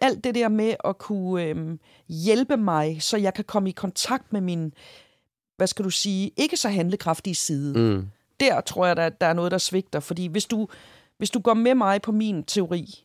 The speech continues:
Speaker 1: at jeg er et fyrtårn, som typisk tiltrækker nogen, som har brug for lidt styrke og lidt handlekraft og lidt ro og lidt rytme og lidt regelmæssighed og lidt tryghed.
Speaker 2: Mhm.
Speaker 1: Så kommer de for at få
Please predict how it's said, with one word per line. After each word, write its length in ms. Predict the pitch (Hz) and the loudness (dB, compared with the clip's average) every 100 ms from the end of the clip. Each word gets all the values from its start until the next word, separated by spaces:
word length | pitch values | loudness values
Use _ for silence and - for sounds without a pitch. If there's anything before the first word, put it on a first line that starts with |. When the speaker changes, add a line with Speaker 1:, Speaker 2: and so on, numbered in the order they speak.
| _ | _
Speaker 1:
at 120 | 165 | 0
jeg 120 | 190 180 | 2 2
er 40 | |
et 80 | 185 | 0
fyrtårn, 560 | - 180 - 175 - - _ _ _ _ _ _ _ | -2 -2 -2 -6 -8 -12 _ _ _ _ _ _ _
som 180 | - 202 | -4 -2
typisk 380 | - 294 269 - | 0 0 0 0
tiltrækker 580 | 220 214 - 190 165 170 | -2 -2 -2 0 0 0
nogen, 320 | 185 185 214 | 0 0 -2
som 180 | 214 180 | -2 -2
har 80 | 180 | -2
brug 300 | - 220 185 | -2 -4 -4
for 80 | 196 | -4
lidt 180 | 180 | -4
styrke 480 | - 233 240 269 294 - | -2 2 2 2 -2 -6
og 60 | 175 | -4
lidt 120 | 165 | 0
handlekraft 720 | 180 196 240 - 196 185 - | 0 0 -2 -4 -4 -4 -4
og 100 | 185 | -2
lidt 200 | 185 - - | -2 -4 -2
ro 200 | 220 190 | 0 2
og 160 | 170 | 0
lidt 220 | 175 170 202 | 0 -2 -2
rytme 280 | 226 208 | -2 -2
og 80 | 175 | -2
lidt 160 | 160 202 | 0 2
regelmæssighed 560 | 240 226 202 185 196 | 2 2 -2 -2 -2
og 60 | 180 | -2
lidt 120 | 165 | -4
tryghed. 460 | - 127 120 120 - - | -6 -6 -4 -6 -8 -6
Speaker 2:
Mhm. 400 | 85 85 82 95 - _ _ _ _ - | -4 -4 -6 -8 -12 _ _ _ _ -6
Speaker 1:
Så 240 | - - | -2 0
kommer 300 | - 277 240 | 2 4 4
de 140 | 208 | 0
for 180 | 196 214 | -2 -2
at 80 | 196 | -2
få 380 | - 233 226 | -2 0 0